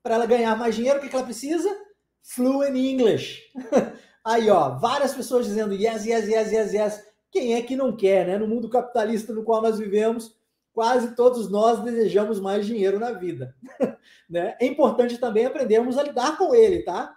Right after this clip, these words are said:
Muito importante. Legal. Aí, ó, Sara dizendo, "Está vendo como é bom ser Wave? Bacana." E Sara é nossa, é nossa aluna, viu?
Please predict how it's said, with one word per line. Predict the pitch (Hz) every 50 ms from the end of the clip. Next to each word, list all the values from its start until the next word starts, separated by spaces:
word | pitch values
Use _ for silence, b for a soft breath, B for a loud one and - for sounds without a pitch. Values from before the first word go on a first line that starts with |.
| _ _ _
Muito | 185 165 170 208 226 269
importante. | 285 - 330 359 311 - - 165 147 135 127 131 - - _ _ _ _ _ _ _ _ _ _ _ _ _ _ -
Legal. | 170 185 196 170 175 160 143 139 131 123 - - - _ _ _ _ _ _ _
Aí, | 196 196 202 196
ó, | 185 175 156
Sara | 151 - 208 185 190 202 185
dizendo, | 170 165 165 180 175 165 156
"Está | 151 - 185 185
vendo | 180 233 254 254 254
como | - 240 233 233
é | 226
bom | 185 220 226 220
ser | 220 226 214 202
Wave? | 185 185 208 233 254 262 233 202 180
Bacana." | 190 202 196 190 - 202 202 202 202 196 180 170 156
E | 156
Sara | 156 - 220 220 269 294
é | 302
nossa, | 302 311 311 311 359 339 311 262 - B B B B B
é | 208
nossa | 214 247 247 247 330 269
aluna, | 233 233 254 277 269 233 196
viu? | 175 196 226 262 370 370 - -